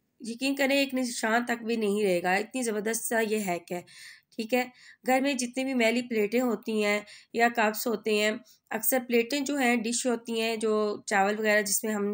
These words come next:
सर्व करते हैं तो उसमें बहुत ज़्यादा निशान हो जाते हैं,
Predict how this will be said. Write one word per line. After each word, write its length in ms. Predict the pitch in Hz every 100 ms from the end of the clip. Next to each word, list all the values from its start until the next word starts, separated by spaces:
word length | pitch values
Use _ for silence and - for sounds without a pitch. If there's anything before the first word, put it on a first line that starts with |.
| 202
सर्व 240 | 220 240 -
करते 240 | - 214
हैं 160 | 220 233 - - - -
तो 80 | 262
उसमें 260 | 254 285 247
बहुत 140 | 240
ज़्यादा 160 | 226 226
निशान 400 | 233 226 196 214
हो 100 | 202
जाते 300 | 196 196 190
हैं, 180 | 185